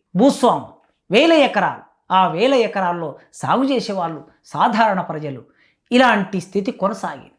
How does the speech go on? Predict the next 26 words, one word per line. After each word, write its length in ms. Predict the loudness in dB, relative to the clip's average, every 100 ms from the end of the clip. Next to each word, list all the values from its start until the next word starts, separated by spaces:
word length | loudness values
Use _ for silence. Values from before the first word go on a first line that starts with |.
| _
అదేవిధంగా 680 | -2 0 2 0 -4 -6 -8 -10 _ _ _ _ _
మత 200 | 2 6
మార్పిడులు 500 | 6 6 6 6 4
కొనసాగుతూ 540 | 4 2 2 2 0 -2
ఉండేవి. 480 | -4 -4 -6 -10 -10 2
హిందూ 260 | 4 6 6
మతంలో 440 | 6 4 2 2
ఉన్నవాళ్ళు 440 | 0 -4 -6 -8 -16 _ 2
ముస్లిం 360 | 4 4 4
మతంలోకి 460 | 2 0 -4 -4 -8
వెళ్ళేవాళ్ళు. 520 | -12 -14 -6 4 6
ఆ 80 | 6
ముస్లిం 340 | 6 4 6
మతంలోకి 500 | 4 4 6 4 4
వెళ్ళిన 440 | 4 4 4 2 0
సందర్భంలో 800 | 0 4 4 4 2 2 0 -2 -16 -4
భూములు 360 | 2 4 4 2
ఇస్తామని, 560 | 0 -2 -2 -2 -2
బావులు 400 | 2 4 4 4
ఇస్తామని, 560 | 0 0 -2 0 -2 0
ఎద్దులు 320 | 0 2 2
ఇస్తామని, 500 | 0 -2 -4 -2 -2
లోన్లు 380 | 2 4 4 2
ఇస్తామని 460 | -2 -4 -4 -4
ఆశ 200 | 0 0 0 0
చూపెట్టి 440 | 0 -2 -6 -8